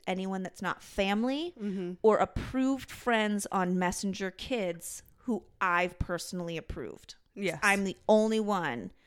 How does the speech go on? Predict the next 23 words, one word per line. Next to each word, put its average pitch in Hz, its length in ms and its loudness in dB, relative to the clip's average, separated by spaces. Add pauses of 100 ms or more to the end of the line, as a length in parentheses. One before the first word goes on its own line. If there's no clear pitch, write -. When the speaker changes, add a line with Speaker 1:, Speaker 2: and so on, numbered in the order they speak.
(160)
Speaker 1:
who's 202 180 0
allowed 175 380 4
to 185 100 -8
approve 190 460 -2
friends 170 680 -6 (280)
on 160 240 0
Facebook 165 420 -10
Messenger. - 560 -12 (160)
Speaker 2:
Yep. 196 240 -4 (240)
Speaker 1:
So 190 480 2 (140)
those 214 360 0
are 220 40 -8
the 202 120 -2
only 196 240 -4
people 190 240 -8
he's 175 180 -12
allowed 165 260 -2
to - 60 -20
talk 247 220 -8
to 170 120 -12
on 170 120 -10
his 156 160 -14
phone, 185 380 -6